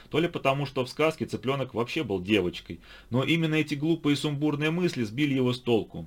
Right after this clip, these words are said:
В голове сейчас бурно кипела такая густая каша, что он плохо воспринимал происходящее событие, но точно знал,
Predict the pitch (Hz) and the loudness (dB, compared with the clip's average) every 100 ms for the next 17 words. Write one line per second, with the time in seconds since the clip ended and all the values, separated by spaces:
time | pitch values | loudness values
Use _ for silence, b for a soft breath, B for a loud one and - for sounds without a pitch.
0 | - 98 156 190 135 123 107 147 120 113 | -4 0 2 2 0 -2 -2 -2 -2 -2
1 | 110 135 113 B B - - 190 117 107 | -2 2 2 B B -8 0 0 2 -2
2 | - 117 104 - 104 90 85 - 175 151 | 2 2 2 2 0 2 -4 -4 -4 -2
3 | 135 175 127 113 - 113 120 107 92 95 | 0 0 0 -2 -2 -2 0 -2 -2 -2
4 | 104 104 98 90 95 92 85 - - 82 | 0 0 0 -4 -6 -6 -8 -8 -12 -8
5 | 82 180 180 135 98 98 90 | -4 -6 -4 -6 -2 -2 -2